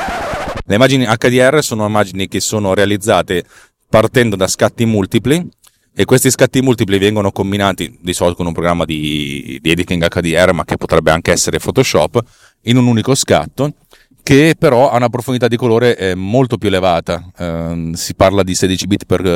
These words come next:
per, per, per colore, ovvero sia anche più di quello che si può fare in raw, ehm, probabilmente anche con, anche arrivando a livelli di trentadue bit per, per, per canale. Significa lavorare con numeri in virgola mobile, cioè una precisione, non dico infinita, ma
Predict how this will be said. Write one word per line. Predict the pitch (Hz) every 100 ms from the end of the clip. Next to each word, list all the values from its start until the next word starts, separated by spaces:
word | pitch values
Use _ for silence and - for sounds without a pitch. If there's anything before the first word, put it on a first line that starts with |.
| 85 82
per, | 90
per, | - 92 87 _ -
per | 85
colore, | - 90 113 101
ovvero | 98 92
sia | 95 104
anche | 110 110 95
più | 104 104
di | 90
quello | 90 90
che | -
si |
può | 85
fare | - 90 87
in | 95
raw, | 104 104 135 _ _ _ _ _
ehm, | 110 107 101 92 90 87 85 87 92
probabilmente | - 107 101 104 107
anche | 98 98
con, | - 95 90 90 85
anche | 82 104 110
arrivando | 98 98 95
a |
livelli | 87 90
di | 87
trentadue | 85 95 101 95
bit | 90 -
per, | - 82 78 78 120
per, | 143 85
per | - -
canale. | 101 90 78 98 - _ _ _
Significa | - 107 104 92
lavorare | 87 95 95
con | 95
numeri | 92 95 90
in |
virgola | 87 90 107 107
mobile, | 95 90 95 95
cioè | 107
una | 101
precisione, | 90 98 101 101 98 101 90 98
non | 110
dico | 120 127
infinita, | 110 - 107 107 110
ma | 98 92